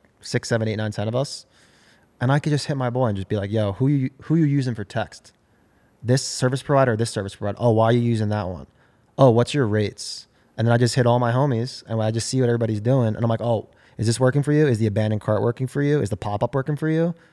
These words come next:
And then if I don't have a deep case study in it, a big sample set,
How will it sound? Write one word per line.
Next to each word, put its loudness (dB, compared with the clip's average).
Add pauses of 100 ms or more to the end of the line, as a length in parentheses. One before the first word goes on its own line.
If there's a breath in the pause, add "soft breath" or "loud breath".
(720 soft breath)
And 4
then 2 (100)
if 0
I 2
don't 4
have 0
a 0
deep -4
case -2
study -2
in 0
it, -2
a -6
big -2
sample -6
set, -4